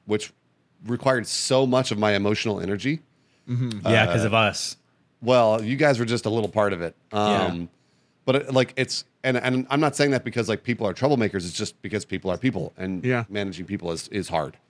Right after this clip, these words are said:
Speaker 2: And you have to
Speaker 1: Uh,
Speaker 2: invest your emotions into it to, to care about it, to do a good
Speaker 1: Mm-hmm.
Speaker 2: job in the first place, and then it, you know, the
Speaker 1: Yeah.
Speaker 2: success of something, uh, multiple
Speaker 1: Right.
Speaker 2: things that you're managing is a direct impact on your, your pride and your worth and
Speaker 1: Yeah.
Speaker 2: all these things, you know?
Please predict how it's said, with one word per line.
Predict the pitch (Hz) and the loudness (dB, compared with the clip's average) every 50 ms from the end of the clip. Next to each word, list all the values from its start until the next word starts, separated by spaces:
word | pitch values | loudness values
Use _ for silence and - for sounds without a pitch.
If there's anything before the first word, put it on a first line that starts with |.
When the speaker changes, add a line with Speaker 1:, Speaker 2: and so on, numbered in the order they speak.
| _ _ _ _ _ _ _ _ _ | _ _ _ _ _ _ _ _ _
Speaker 2:
And | - 190 185 | 2 6 6
you | 180 | 6
have | 170 - | 6 6
to | 151 | 4
Speaker 1:
Uh, | 139 | 2
Speaker 2:
invest | 135 120 135 135 127 131 - - - - | 4 4 4 4 4 2 -2 -6 -4 0
your | 135 135 131 | 4 4 4
emotions | 123 117 123 123 127 - 123 104 | 6 6 4 4 4 2 0 0
into | 120 107 120 117 | -2 0 0 -2
it | 98 - | 0 0
to, | 123 107 - _ _ | -2 -4 -4 _ _
to | - 127 | -2 -2
care | - - - 143 147 143 147 139 | 0 0 2 4 6 6 6 6
about | 127 104 107 95 92 95 | 6 6 4 2 2 0
it, | 98 - - _ | -2 -4 -4 _
to | 120 120 | 0 2
do | 123 | 2
a | 117 | 2
good | 98 117 120 101 | 2 2 2 2
Speaker 1:
Mm-hmm. | 104 | 4
Speaker 2:
job | 113 110 107 104 | 4 4 4 2
in | 98 | -2
the | 95 | -2
first | - - 147 156 143 - | 2 4 4 4 2 0
place, | - 120 95 85 95 - - | -2 -2 0 0 -2 -4 -4
and | 95 95 98 | -4 -2 0
then | 113 120 123 | 0 2 2
it, | 120 107 - _ _ _ - | 0 -2 -4 _ _ _ -12
you | 87 101 110 | -8 -6 -2
know, | 95 92 92 | 0 0 0
the | 90 104 | 0 0
Speaker 1:
Yeah. | 104 104 95 87 | 0 2 2 0
Speaker 2:
success | 82 80 95 - - | 0 -2 -4 -4 -6
of | 110 95 - | -6 -6 -6
something, | - 117 104 - - 104 101 101 98 95 - _ _ _ _ _ _ - | -6 -6 -6 -6 -6 -8 -6 -8 -8 -10 -12 _ _ _ _ _ _ -6
uh, | 110 101 | -4 -2
multiple | 95 113 127 139 143 - 123 151 | 2 4 4 4 6 6 4 4
Speaker 1:
Right. | 147 110 | 4 4
Speaker 2:
things | - 123 113 101 | 2 0 -2 -2
that | 120 | 0
you're | 113 113 110 | 0 2 2
managing | 113 131 151 156 143 123 127 120 113 110 - - | 4 4 4 4 4 4 2 2 2 0 -2 -2
is | - 120 117 107 101 117 - - _ - | 0 0 0 0 0 -4 -6 -4 _ -6
a | 113 | -2
direct | 98 117 113 135 131 131 - - - - | 0 2 4 4 4 4 2 -2 -4 -2
impact | 127 117 - 120 110 - | -2 0 0 0 -2 -2
on | 117 104 98 | -4 -4 -4
your, | 92 90 - - - | -6 -6 -8 -8 -10
your | 98 92 | -10 -10
pride | - - 113 95 - 110 127 131 131 123 | -6 -4 -4 0 2 4 4 4 4 2
and | 117 101 98 | 0 -2 -2
your | 87 82 78 76 | -6 -8 -10 -8
worth | - - 120 135 156 165 - - | -4 -2 0 0 0 -2 -4 -4
and | 123 113 101 | -6 -2 0
Speaker 1:
Yeah. | 180 214 190 | 2 2 2
Speaker 2:
all | 113 107 | 2 0
these | 101 98 101 - | 0 -4 -6 -8
things, | - 92 90 117 131 123 | -8 -8 -6 -6 -4 -4
you | 110 101 | -4 -4
know? | 95 95 104 131 | -4 -6 -6 -8